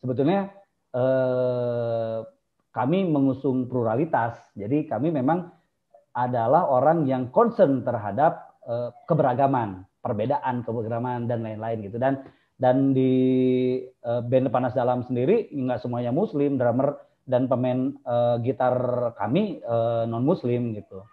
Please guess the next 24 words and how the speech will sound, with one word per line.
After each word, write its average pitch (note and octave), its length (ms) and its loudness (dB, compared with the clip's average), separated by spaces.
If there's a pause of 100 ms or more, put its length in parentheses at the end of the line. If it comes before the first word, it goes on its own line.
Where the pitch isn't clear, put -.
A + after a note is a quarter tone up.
(380)
Dan B2+ 400 0
beberapa B2+ 460 0
ka-, C3+ 340 -4
kali D3+ 160 2
kami E3 300 0
terlibat C3+ 500 2 (400)
dengan C3+ 560 -2 (160)
secara C#3 240 -2
individu, C#3+ 560 2 (600)
terlibat C#3+ 340 2
dengan, C3 480 0
eh, B2 1120 -4 (140)
yang D#3 400 2
lintas C#3 400 2 (320)
keyakinan C3+ 560 4
dan C3 160 8
itu C#3 160 2
baik-baik A#2+ 400 2
aja, C3+ 300 -2
nggak G#2+ 180 -6
ada G#2 60 -8
masalah G#2 420 -8
gitu. A2 160 -10
Dan A#2+ 240 -4